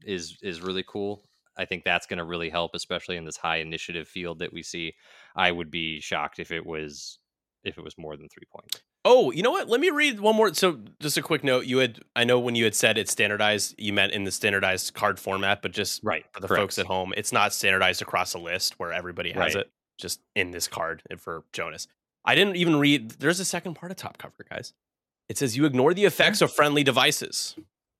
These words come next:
Speaker 2: How about that?
Speaker 3: Oh.
Speaker 1: That's, yeah, that, that changes everything. Yeah.
Speaker 2: Right.
Speaker 1: So you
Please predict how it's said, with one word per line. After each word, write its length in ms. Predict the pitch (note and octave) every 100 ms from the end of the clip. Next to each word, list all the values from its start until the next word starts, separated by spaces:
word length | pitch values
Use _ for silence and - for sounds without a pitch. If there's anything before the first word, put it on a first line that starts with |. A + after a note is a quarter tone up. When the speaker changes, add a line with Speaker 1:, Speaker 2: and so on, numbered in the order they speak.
| - _ _ _ _ _ _ _ - _ _ _ _
Speaker 2:
How 120 | C#3
about 180 | D#3 A#3
that? 240 | D#3 C#3
Speaker 3:
Oh. 160 | F#2 G2 _ _ _ - _ _ _ _
Speaker 1:
That's, 300 | - G#2 - G#2
yeah, 160 | A2+ F#2+
that, 280 | G#2+ G#2+ A2+
that 140 | G#2
changes 340 | - A2 F#2 F#2
everything. 400 | E2+ E2 E2+ E2+
Yeah. 240 | G#2+ F2 D#2+
Speaker 2:
Right. 180 | C3+ E3
Speaker 1:
So 180 | G#2
you 60 | F#2+